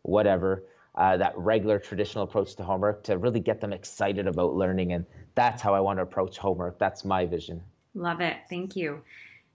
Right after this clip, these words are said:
Speaker 2: Do you have anything else to add before we move on to the rapid fire questions?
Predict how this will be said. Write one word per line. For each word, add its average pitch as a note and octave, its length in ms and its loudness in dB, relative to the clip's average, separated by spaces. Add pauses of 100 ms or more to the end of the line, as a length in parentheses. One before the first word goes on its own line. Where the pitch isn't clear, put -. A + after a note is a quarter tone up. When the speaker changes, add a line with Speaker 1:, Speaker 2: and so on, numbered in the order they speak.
(140)
Speaker 2:
Do G#3+ 100 4
you D4 60 6
have E4+ 100 2
anything D#4 320 2
else A3+ 180 0
to - 120 -6
add G3 180 2
before G#3 300 -2
we F#3+ 140 2
move F3+ 260 -4
on F3 280 -2 (120)
to F3+ 260 0
the E3+ 120 -2
rapid E3 320 -4
fire D#3+ 320 -2
questions? A#3+ 640 -4